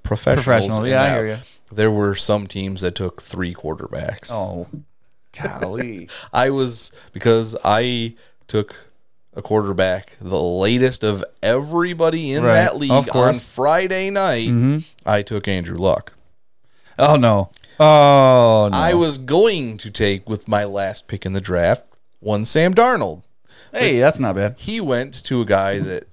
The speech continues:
Speaker 1: already had two quarterbacks. I don't even remember which ones they were, but I was like, "Really?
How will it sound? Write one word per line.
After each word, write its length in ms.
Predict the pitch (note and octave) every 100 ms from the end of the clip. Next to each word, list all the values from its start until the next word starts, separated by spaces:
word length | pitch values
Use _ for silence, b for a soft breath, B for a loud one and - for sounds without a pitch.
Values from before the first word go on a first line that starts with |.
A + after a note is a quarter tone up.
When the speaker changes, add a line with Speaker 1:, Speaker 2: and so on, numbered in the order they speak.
| -
Speaker 1:
already 960 | G2+ G2 G#2 F2+ G2 F#2 F2+ F#2 E2+ E2
had 880 | - E2+ G2 F#2+ F#2+ F#2+ F#2+ F#2 F#2 - _ -
two 240 | - C3
quarterbacks. 960 | B2 G#2+ A2+ A#2 G2 G2 G2+ G2 - -
I 180 | F#2+ G2
don't 260 | G#2 A2+ A2
even 180 | G2
remember 340 | F#2+ G2 G#2 G2
which 240 | G2+ G2
ones 240 | G2+ G2+ F2+
they 120 | F2+
were, 200 | F#2 G2
but 100 | G#2+
I 20 |
was 80 | G2+
like, 180 | G2 F2+
"Really? 360 | G2 C#3 E3+